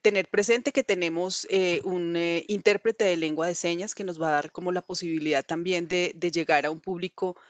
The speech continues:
más amplio y que podamos de, eh, realmente, eh, tener un escenario inclusivo dentro de esta discusión. Pasemos entonces, eh, a presentar a nuestras dos invitadas del día de hoy, eh,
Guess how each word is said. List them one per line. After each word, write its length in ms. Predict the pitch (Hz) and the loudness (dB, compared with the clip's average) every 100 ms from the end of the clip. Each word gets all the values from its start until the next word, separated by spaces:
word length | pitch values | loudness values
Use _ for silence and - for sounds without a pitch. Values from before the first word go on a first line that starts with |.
| _ _ | _ _
más 220 | 165 165 | -2 2
amplio 380 | 175 165 - 240 - _ _ _ | 2 0 -6 -10 -10 _ _ _
y 100 | - | -4
que 100 | 202 | -2
podamos 440 | 180 165 143 175 170 | 2 2 2 -2 0
de, 120 | 190 | 0
eh, 300 | 180 170 160 - | 2 0 0 0
realmente, 960 | 175 160 170 170 - 185 185 170 170 | 0 2 0 -2 0 0 0 0 -2
eh, 60 | 143 | -2
tener 280 | 196 175 160 | -2 0 0
un 100 | 170 | -2
escenario 420 | 180 180 165 160 | -2 0 0 0
inclusivo 500 | 165 185 - 175 165 | -4 -6 -4 -4 -2
dentro 260 | 165 156 | -4 -2
de 60 | 143 | -4
esta 160 | - 139 | -2 -4
discusión. 440 | 156 - - - _ _ _ _ _ _ _ _ _ _ _ _ _ _ | -4 -10 -12 -14 _ _ _ _ _ _ _ _ _ _ _ _ _ _
Pasemos 420 | 214 202 196 214 | 0 2 0 -2
entonces, 760 | 247 202 196 185 214 247 - - | -4 0 -2 0 0 0 -2 -4
eh, 640 | 196 185 180 180 180 175 - | 0 2 2 2 2 0 -2
a 100 | - | -4
presentar 480 | - 185 180 170 165 | -4 -2 -4 -2 -2
a 80 | 165 | 0
nuestras 440 | 196 190 175 170 | -4 -2 -2 0
dos 180 | 160 156 | -2 -6
invitadas 540 | 175 190 170 160 156 156 | -4 -6 0 2 2 0
del 160 | 180 | -4
día 240 | 160 160 170 | 0 2 4
de 140 | 165 | 2
hoy, 200 | 160 233 _ _ _ _ _ - | 2 -2 _ _ _ _ _ 0
eh, 300 | 185 180 | 2 4